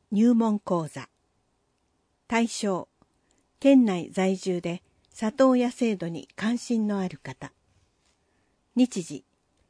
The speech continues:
九月二日土曜、十四時から十六時。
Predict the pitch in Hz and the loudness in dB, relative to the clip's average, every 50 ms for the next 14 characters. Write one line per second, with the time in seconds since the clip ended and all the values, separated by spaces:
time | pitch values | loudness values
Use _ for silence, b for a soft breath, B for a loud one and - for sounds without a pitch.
0 | _ _ - 262 269 254 233 - - - 170 - - - - - - - 170 - | _ _ -2 0 2 2 2 0 -4 -10 -14 -14 -16 -20 -20 -16 -12 -10 -10 -10
1 | - _ _ _ - 190 196 190 208 190 165 - - _ _ _ _ _ _ _ | -12 _ _ _ -2 -2 0 0 0 0 -2 -4 -8 _ _ _ _ _ _ _
2 | _ _ - 185 233 262 262 247 247 240 214 202 - - 170 151 151 143 - - | _ _ -4 0 2 4 4 4 4 2 2 -2 -6 -6 -8 -8 -8 -10 -12 -14
3 | _ - - 202 202 214 202 185 185 - - 190 165 - - - | _ -8 -4 -2 0 0 0 0 -2 -2 -4 -6 -8 -8 -12 -18